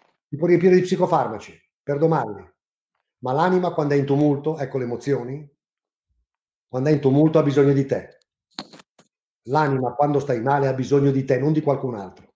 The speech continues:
di te. Niente consigli, non chiedere niente a nessuno. Accoglila e aspetta. E vedrai che se accogli l'ansia, accogli il disagio, accogli la tristezza, vedrai che dopo un po' si formano dentro di te idee inaspettate.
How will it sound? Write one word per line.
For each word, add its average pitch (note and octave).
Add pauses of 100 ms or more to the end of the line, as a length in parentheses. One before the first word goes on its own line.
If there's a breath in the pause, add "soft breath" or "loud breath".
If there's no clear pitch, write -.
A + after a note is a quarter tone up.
(120)
di C#3
te. -
Niente D3
consigli, D3
non C#3+
chiedere D#3
niente D3
a C3+
nessuno. - (360)
Accoglila E3+
e D3
aspetta. - (960)
E D3
vedrai D#3
che C#3
se C#3
accogli B2
l'ansia, C#3
accogli C#3
il A2
disagio, C#3
accogli B2
la A2
tristezza, D#3+ (260 loud breath)
vedrai D#3
che D#3
dopo D#3+
un A#2
po' F3 (720)
si -
formano D#3+
dentro D3+
di C3+
te E3
idee D#3
inaspettate. D3+